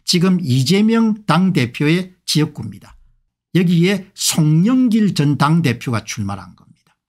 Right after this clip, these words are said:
여러분들 이 여기에 차이값은 관내 사전투표 득표율 빼기 당일 투표 득표율입니다.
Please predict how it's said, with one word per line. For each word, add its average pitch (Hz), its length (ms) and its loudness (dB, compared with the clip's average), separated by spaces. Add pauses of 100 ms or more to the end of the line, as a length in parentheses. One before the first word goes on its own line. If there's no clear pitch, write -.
(480)
여러분들 208 480 0
이 202 220 2
여기에 190 680 0 (540)
차이값은 175 760 0
관내 160 540 2
사전투표 180 680 0
득표율 135 400 -2
빼기 117 300 -4
당일 170 360 0
투표 - 260 -16
득표율입니다. - 800 -20